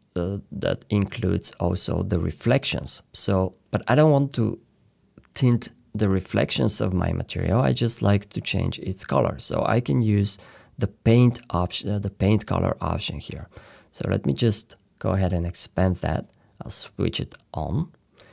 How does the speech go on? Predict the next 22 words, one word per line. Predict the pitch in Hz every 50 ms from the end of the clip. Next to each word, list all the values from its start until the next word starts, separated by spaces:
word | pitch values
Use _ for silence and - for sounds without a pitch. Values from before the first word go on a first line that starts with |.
| - - _ _ _ _ _ _ _ _ -
And | - 160 160 147 113
right | 104 110 123
now | 117 107 98 98 101 127 - - - _ _ _ _ _ _ _ _ _
it | - 123 127 123 - _ _ _ _ _ _ _ _ _ _ - - _ _ _ _ -
turned | - 113 104 104 101 101 104 101 -
white | - 95 92 95 95 87 87 90 - - - - _
because | - - - - 85 85 85 -
my | - 82 78 78 - _
paint | - 95 95 101 98 - -
color | - 80 78 76 - - - -
is | - 104
set | - - - - 120 - - -
to | - -
white. | - - - - - - - - - - - _ _ _ _ _ _ _ _ _ _ _ _ _ _ _ _ - - - - -
So | - - - 90 87
let's | 87 90 95 95 -
go | - - 107 101
ahead | 104 98 98 95 98 98 - - -
and | 98 95 95 -
choose | - - - - - 101 98 98 98 98 98 98 95 - - - - - - - - - - _ _ _ _ - - _ _
just | - - - - - - - 127 117 - - - -
a | 110